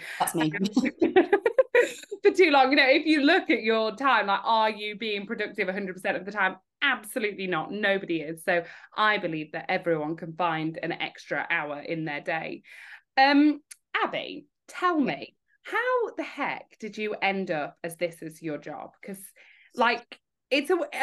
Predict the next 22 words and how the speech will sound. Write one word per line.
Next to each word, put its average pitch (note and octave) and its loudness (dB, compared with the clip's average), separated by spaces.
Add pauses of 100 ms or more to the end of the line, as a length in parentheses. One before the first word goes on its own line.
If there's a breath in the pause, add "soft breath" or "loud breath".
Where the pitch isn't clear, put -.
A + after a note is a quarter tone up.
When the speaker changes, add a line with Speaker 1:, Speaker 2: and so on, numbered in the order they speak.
(280)
Speaker 2:
I E4+ 6
feel E4+ 2
like C4+ 0
it's - -4
a B3 0
weird B3 0
one G3+ -2
for G#3 -12
me, A3 -4
but A3 0
I'm B3 4
not B3 2
a A#3 0
natural G#3+ -4
writer, G#3+ -2
so G3 4
I G3 6
would G3 -2
never G3 -2
think, F3 -4
"Oh, F#3 -2
yeah, E3 0